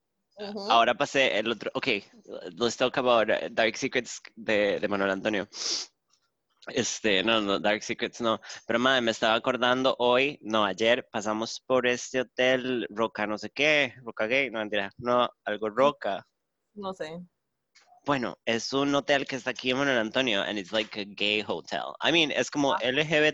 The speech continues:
Speaker 2: T, pero toda la policía de los madres son como madres hegemónicos.
Speaker 1: De fijo.
Speaker 2: So gays.
Speaker 1: Ujú.
Speaker 2: Em, and I remembered que en mil novecientos ochenta y cuatro, cuando yo estaba con mi ex, ex, ex, ex,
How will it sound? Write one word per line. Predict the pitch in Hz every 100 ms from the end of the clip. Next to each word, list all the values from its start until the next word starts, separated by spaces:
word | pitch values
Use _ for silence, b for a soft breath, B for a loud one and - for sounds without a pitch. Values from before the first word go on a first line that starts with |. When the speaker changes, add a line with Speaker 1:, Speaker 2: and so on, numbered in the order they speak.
| -
Speaker 2:
T, | 151 147
pero | 120 98
toda | - 107
la | 110 117
policía | 120 107 95
de | 101
los | 107
madres | 101 98 104
son | 104
como | 98 98 92
madres | 90 87 98
hegemónicos. | 101 87 90 90 - - _ _ _ _ _
Speaker 1:
De | 185 170
fijo. | - 180 190 147 170 -
Speaker 2:
So |
gays. | 107 101 78 - - B B B B -
Speaker 1:
Ujú. | 185 185 165 160 175 -
Speaker 2:
Em, | 135 127 120 113 113 113 110 110 -
and | 139 131
I | 131
remembered | 117 113 110 113 160 190 160 104 80 104 139 - B _ -
que | 120 104 98
en | 90 92
mil | 107
novecientos | 143 165 160 175
ochenta | 165 185 165
y | 175
cuatro, | - 131 120 98 98
cuando | 98 87
yo | 80
estaba | 90 - 110 107
con | - 92 85
mi | 78
ex, | 82 104 110 - -
ex, | 110 107 - -
ex, | 110 104 104 - -
ex, | 120 107 - - - -